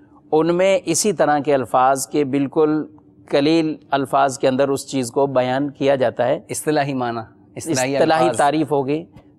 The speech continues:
Speaker 1: तो अब उनको उसी तरह ही बयान किया जाता है।
Speaker 2: जी हाँ।
Speaker 1: इनको
Speaker 2: लेकिन हमारे
Speaker 1: समझ
Speaker 2: मदनी चैनल के नाज़रीन कुछ समझ पाए, इसकी तस्हील
Speaker 1: जी हाँ, मैं
Speaker 2: आसानी
Speaker 1: इंशाल्लाह
Speaker 2: फरमा दीजिए।
Speaker 1: मिसाल में अर्ज़ करता हूँ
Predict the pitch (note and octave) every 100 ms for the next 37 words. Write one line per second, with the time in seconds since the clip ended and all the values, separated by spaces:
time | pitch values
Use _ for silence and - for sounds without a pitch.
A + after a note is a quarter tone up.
0 | - F3+ - _ _ _ E3+ F3 E3+ E3
1 | G#3+ F3 - G3 E3+ D#3+ F#3+ D3+ C#3 C3+
2 | A#2+ B2+ A2+ G2+ - G2+ A2 G2 G2+ -
3 | - - C#3+ B2+ - B2+ C#3 D3+ C3 D3
4 | D#3 C#3 C3+ D3 D3 B2+ A#2+ B2 D3 C#3+
5 | D3+ - - C3 C#3+ C3 C3+ A#2+ B2+ C3+
6 | A#2+ - C3 C#3+ C3 E3+ C3+ A#2+ C3+ C#3
7 | C#3+ C3+ C#3 C3 A2+ A2+ C3+ B2 C3+ A#2+
8 | A2+ G#2 A2+ G#2+ F#2+ -